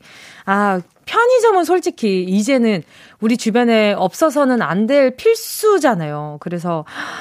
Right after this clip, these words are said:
정말 그 뭔가 하나 필요할 때, "어, 편의점 없나? 편의점 없나?" 하고 그 찾아 헤매는 그 편의점에 우리 이정희님이 계시는 거잖아요.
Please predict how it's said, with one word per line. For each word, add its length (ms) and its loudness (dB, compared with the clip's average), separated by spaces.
정말 420 2
그 380 2
뭔가 560 4
하나 240 2
필요할 300 2
때, 80 0
"어, 240 -2
편의점 340 -2
없나? 300 2
편의점 360 -2
없나?" 240 2
하고 260 2
그 240 0
찾아 360 0
헤매는 360 2
그 100 0
편의점에 680 0
우리 260 -2
이정희님이 500 0
계시는 360 -8
거잖아요. 440 -16